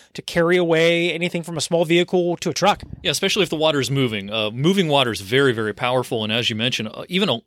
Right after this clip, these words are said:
Speaker 2: even a truck, a large vehicle, can be carried away by an inch or two worth of moving water.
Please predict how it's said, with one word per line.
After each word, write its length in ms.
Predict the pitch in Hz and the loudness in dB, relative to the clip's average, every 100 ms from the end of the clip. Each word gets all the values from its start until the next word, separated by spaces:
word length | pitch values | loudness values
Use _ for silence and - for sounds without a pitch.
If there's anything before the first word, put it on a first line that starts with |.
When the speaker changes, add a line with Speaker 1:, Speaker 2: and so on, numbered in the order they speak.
| _ | _
Speaker 2:
even 220 | 196 254 | -4 -2
a 40 | |
truck, 400 | - - 185 160 | -4 0 0 0
a 60 | 123 | -4
large 480 | 107 113 147 190 123 | -8 0 2 2 0
vehicle, 400 | 127 160 170 98 | 2 0 0 -6
can 140 | 110 | -4
be 80 | 110 | -6
carried 400 | - - 180 208 | -6 -4 0 0
away 420 | 110 123 127 92 - - - - | 0 2 0 0 -10 -20 -20 -12
by 200 | - 131 | -2 2
an 120 | 127 | 4
inch 240 | 127 190 - | 4 2 0
or 40 | |
two 300 | 110 131 117 | -2 0 0
worth 300 | 113 120 117 | -2 -4 -4
of 260 | - 113 101 | -2 -4 -4
moving 640 | 120 135 156 170 175 151 | -6 0 0 2 0 0
water. 400 | 135 143 131 80 | 2 2 0 -6